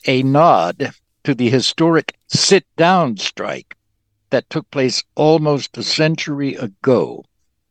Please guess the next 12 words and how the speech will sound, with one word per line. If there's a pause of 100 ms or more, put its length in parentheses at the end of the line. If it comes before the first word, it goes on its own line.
in
the
midst
of
the
Great
Depression.
Saturn (400)
retrograde (460)
in
the
ninth,